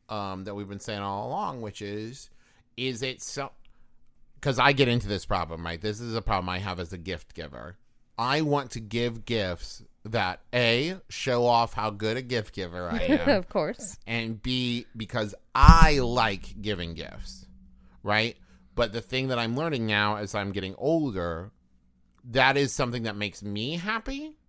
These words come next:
Speaker 1: but is not necess-, maybe everybody doesn't like receiving gifts.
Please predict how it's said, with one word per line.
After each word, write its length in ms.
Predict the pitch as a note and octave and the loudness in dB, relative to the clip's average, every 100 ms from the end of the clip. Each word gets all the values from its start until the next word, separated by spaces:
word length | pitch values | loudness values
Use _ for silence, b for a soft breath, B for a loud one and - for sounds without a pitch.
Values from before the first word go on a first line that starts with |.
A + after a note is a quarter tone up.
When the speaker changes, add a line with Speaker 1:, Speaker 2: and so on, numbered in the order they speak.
| _ _ _ _ _ | _ _ _ _ _
Speaker 1:
but 180 | C#3 C3 | 0 0
is 180 | A#2+ G#2+ | -2 -2
not 260 | C3 C#3 | 0 0
necess-, 320 | C#3 B2 C3+ G#2+ | 0 -6 -8 -8
maybe 300 | A2+ A2 A#2 | -6 -4 -4
everybody 320 | A#2+ A#2+ B2 | -4 -6 -2
doesn't 340 | C3 C3 B2 | -2 -4 -6
like 500 | G#2+ G#2 A#2+ D#3 - | -6 0 2 0 0
receiving 500 | A2 F#2+ G2+ F2 E2 | -2 -2 -2 -4 -4
gifts. 260 | D#2 C#2+ | -6 -10